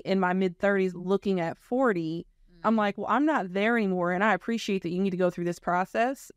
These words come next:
Speaker 1: but,
Speaker 2: Mm-hmm.
Speaker 1: like, how do we find common ground when
Speaker 2: Right.
Speaker 1: we're kind of in two different genres of
Speaker 2: Right.
Speaker 1: life?"
Speaker 2: It's weird too for, like, for me, I don't know, like, I, the people that be at me are, like, the
Speaker 1: <laughs>
Speaker 2: thirty to thirty-five-year-olds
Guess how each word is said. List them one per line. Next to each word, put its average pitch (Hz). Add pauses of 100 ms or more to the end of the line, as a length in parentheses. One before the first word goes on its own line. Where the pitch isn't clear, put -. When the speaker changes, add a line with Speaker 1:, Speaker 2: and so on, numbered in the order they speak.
Speaker 1:
but, 190
Speaker 2:
Mm-hmm. 175
Speaker 1:
like, 185
how 233
do 240
we 226
find 196
common 190
ground 185
when 175
Speaker 2:
Right. 147
Speaker 1:
we're 202
kind -
of 220
in 185
two 226
different 185
genres 170
of 165
Speaker 2:
Right. 151
Speaker 1:
life?" 151 (480)
Speaker 2:
It's 262
weird 311
too 311
for, 226
like, 208
for 208
me, 208
I -
don't 233
know, 180
like, 170 (120)
I, 190 (340)
the 185
people 262
that 170
be 156 (260)
at 165
me 143
are, 151
like, 147
the 151
Speaker 1:
<laughs> -
Speaker 2:
thirty 190
to -
thirty-five-year-olds 135